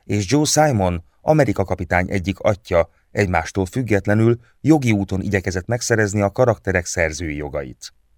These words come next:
Nem tudni, Burgos Marvel elleni pere meddig jutott, márha eljutott egyáltalán valameddig. Carl Burgos nem tűnt el a képregényeken kívüli világban az aranykor után, rendszeresen és egyfolytában dolgozott Lee-nek,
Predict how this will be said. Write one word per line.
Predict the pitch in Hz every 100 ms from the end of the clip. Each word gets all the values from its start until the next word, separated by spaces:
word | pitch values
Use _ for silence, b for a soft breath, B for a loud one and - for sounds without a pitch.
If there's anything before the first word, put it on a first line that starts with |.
| _ _ _ _
Nem | - 196
tudni, | 151 110 113
Burgos | 127 131 117 113
Marvel | 107 117 110 104 104
elleni | 104 95 95
pere | 98 92
meddig | 92 87 95 90
jutott, | 98 104 - - _ _
márha | 87 76 76
eljutott | 76 82 87 85 87
egyáltalán | 87 87 - 87 92
valameddig. | 90 71 67 - 60 - _ _ _ _ _ _ _
Carl | 98 101
Burgos | 90 107 104 120 -
nem | - 135 139
tűnt | 127 120
el | - 101
a |
képregényeken | 90 87 - 87 87 87 87 85
kívüli | - 90 90 87
világban | 87 85 85 76 92 90 b b
az | - 92
aranykor | 92 80 90
után, | 87 87 92 90 90 b b b
rendszeresen | 143 175 156 143 139 131
és | 127
egyfolytában | 151 - 135 127 120 113
dolgozott | 101 90 90 90 87
Lee-nek, | 92 98 98 113